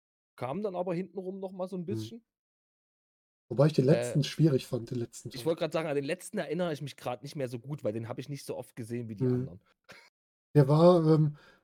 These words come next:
Speaker 2: der sah von den Effekten ein bisschen aus, als wärst du wieder Anfang der neunziger ausgekommen. Ich weiß nicht, ob die da
Speaker 1: War,
Speaker 2: gespart
Speaker 1: war der
Speaker 2: haben.
Speaker 1: letzte Teil der, wo die da noch mal in diesen, in diesem Wohnviertel mit den Klonen war?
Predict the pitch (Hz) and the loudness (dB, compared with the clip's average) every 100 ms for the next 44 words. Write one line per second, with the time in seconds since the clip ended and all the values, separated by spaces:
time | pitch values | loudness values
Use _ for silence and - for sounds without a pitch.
0 | _ _ _ - 139 180 202 190 175 175 | _ _ _ 0 6 6 10 10 10 8
1 | 208 208 - 156 196 214 180 185 190 147 | 4 2 -2 6 6 6 6 6 6 6
2 | 165 185 - 175 180 170 156 170 202 196 | 8 6 6 6 10 10 10 10 10 8
3 | 175 165 170 226 - 127 120 - 139 143 | 8 10 8 8 4 -2 -2 -4 -2 -2
4 | 127 131 170 185 170 147 139 156 185 147 | -2 0 0 2 0 4 4 4 0 2
5 | 170 151 - 180 202 - - 180 - 165 | 2 2 0 2 0 -2 -12 -14 -4 -2
6 | 151 123 120 156 175 147 147 143 139 143 | -2 -2 -2 -2 -2 -6 -6 -6 -6 -8
7 | 147 127 107 127 143 135 131 123 120 104 | -8 -8 -8 -10 -12 -12 -10 -10 -10 -12
8 | 123 127 120 107 110 185 196 - 190 185 | -12 -10 -10 -4 -2 -2 -6 -12 -10 -8
9 | 143 131 123 110 _ - - 107 117 185 | -10 -10 -14 -16 _ -20 -16 -10 -8 -8
10 | 220 214 226 233 240 240 | -12 -16 -16 -16 -16 -18